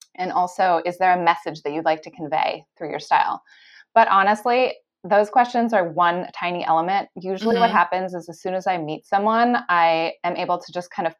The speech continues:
Speaker 1: pick up more what would work for them and what they're looking for based on our conversation, based on their personality, based on their lifestyle. And I also think that's, like,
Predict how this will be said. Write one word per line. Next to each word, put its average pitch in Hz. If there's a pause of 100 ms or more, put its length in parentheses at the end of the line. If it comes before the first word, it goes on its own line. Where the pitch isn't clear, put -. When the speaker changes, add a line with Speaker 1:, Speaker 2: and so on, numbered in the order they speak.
Speaker 1:
pick 196
up 165
more 170
what 165
would 160
work 156
for 190
them 202
and 185
what 170
they're 165
looking 165
for 226
based 170
on 165
our 160
conversation, - (420)
based 190
on 190
their 180
personality, 165
based 165
on 170
their 160
lifestyle. 185 (680)
And 214
I 226
also 226
think 240
that's, 208
like, 180